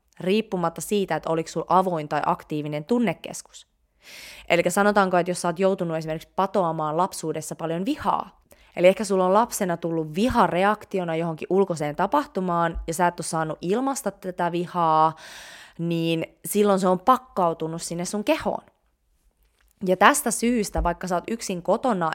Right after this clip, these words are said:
ja sulla pitäisi periaatteessa olla semmonen neutraali tila, eli sä et oo kanssakäymisissä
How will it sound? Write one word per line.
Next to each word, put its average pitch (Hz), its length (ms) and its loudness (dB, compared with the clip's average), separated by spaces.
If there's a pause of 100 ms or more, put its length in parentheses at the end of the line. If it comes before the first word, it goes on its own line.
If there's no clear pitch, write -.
ja 160 60 -12
sulla 160 240 -4
pitäisi 190 380 -2
periaatteessa 170 540 -6
olla 165 160 -4
semmonen 160 360 -6
neutraali 165 480 -4
tila, 226 460 4 (1000)
eli 160 160 -2
sä 170 100 0
et 165 100 -2
oo 175 40 -6
kanssakäymisissä 156 1200 -2